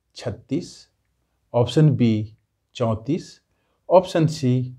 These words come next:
पैंतीस, option D none of these। इस प्रश्न का सही आंसर होगा ऑप्शन सी पैंतीस।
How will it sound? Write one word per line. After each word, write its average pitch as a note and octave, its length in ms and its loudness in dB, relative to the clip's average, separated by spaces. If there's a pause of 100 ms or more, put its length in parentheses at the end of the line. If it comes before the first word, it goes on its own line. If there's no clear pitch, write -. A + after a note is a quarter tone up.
(140)
पैंतीस, A#2 520 -4 (640)
option D#3 440 2
D B2 140 4 (340)
none G3 300 -4
of G2 220 -10
these। - 280 -14 (1800)
इस A3+ 180 4
प्रश्न F#3 400 4
का A2 360 4 (640)
सही G3+ 360 4
आंसर C3 400 2
होगा A#2+ 400 2 (1200)
ऑप्शन E3 640 -2 (720)
सी G#3 300 2 (380)
पैंतीस। C3+ 460 -4